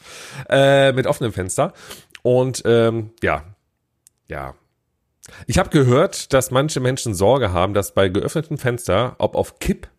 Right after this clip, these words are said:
oder ganz geöffnet, im Sommer vielleicht gerne mal ganz geöffnet, dass natürlich, äh, viele Tiere reinkommen, ne? Spinnen, Mücken, äh, anderes Gesocks an Tieren. Ähm, ja, aber natürlich gibt's ja Mückengitter, die kann man dran machen.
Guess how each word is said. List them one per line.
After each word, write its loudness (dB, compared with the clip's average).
oder 4
ganz -4
geöffnet, -4
im -8
Sommer -2
vielleicht -4
gerne -2
mal 0
ganz -4
geöffnet, -4
dass -4
natürlich, 0
äh, 2
viele 0
Tiere -2
reinkommen, -8
ne? -4
Spinnen, 0
Mücken, 0
äh, 0
anderes 0
Gesocks 0
an -2
Tieren. -2
Ähm, 2
ja, 2
aber 0
natürlich -4
gibt's -10
ja 4
Mückengitter, -2
die -8
kann -6
man -2
dran -2
machen. -8